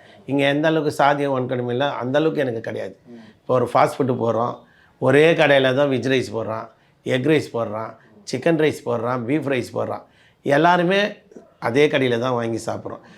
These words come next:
Speaker 1: அந்த சமூகம் ஒரு கடாய், ஃபாஸ்ட் ஃபுட் கடாய் போல இருக்கணுன்றது தான் நம்மளுடைய கருத்தா இருக்கு. ஏன்னா இப்போ இன்னைக்கு பாத்தீங்கன்னா, இன்னைக்கு இந்த நகழ்வு-,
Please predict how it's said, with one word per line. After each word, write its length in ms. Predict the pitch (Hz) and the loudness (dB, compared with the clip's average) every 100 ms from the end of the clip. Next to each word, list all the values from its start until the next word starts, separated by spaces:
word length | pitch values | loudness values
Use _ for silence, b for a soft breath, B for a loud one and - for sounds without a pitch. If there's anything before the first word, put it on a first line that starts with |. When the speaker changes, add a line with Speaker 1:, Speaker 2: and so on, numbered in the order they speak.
| B - | B -4
Speaker 1:
அந்த 260 | 143 151 | 2 2
சமூகம் 560 | - 151 180 202 190 202 | 4 4 4 4 2 4
ஒரு 160 | 160 | 2
கடாய், 540 | 139 135 147 147 113 - 135 | 2 2 4 2 0 -6 -2
ஃபாஸ்ட் 220 | 151 - | -2 -2
ஃபுட் 160 | 139 123 | -10 -6
கடாய் 320 | 127 123 120 | -4 -2 -2
போல 260 | 117 143 | -4 -6
இருக்கணுன்றது 600 | 131 127 - 151 135 117 | -6 -8 -8 -10 -10 -12
தான் 220 | - - - b b b | -14 -14 -16 b b b
நம்மளுடைய 540 | 135 160 170 143 135 120 | -2 2 2 2 0 0
கருத்தா 340 | 127 113 131 | -2 -2 -2
இருக்கு. 340 | 117 - 95 b b b | -2 -6 -14 b b b
ஏன்னா 220 | 143 185 | -2 2
இப்போ 420 | 185 156 131 156 147 | 2 0 2 2 2
இன்னைக்கு 600 | 143 151 185 190 190 170 | 0 0 0 -2 -2 -2
பாத்தீங்கன்னா, 420 | 151 143 143 147 | 0 -2 -2 -4
இன்னைக்கு 280 | 151 135 131 | -2 -4 -4
இந்த 140 | 127 | -4
நகழ்வு-, 600 | 123 127 165 170 143 - | -4 -2 0 0 -2 -8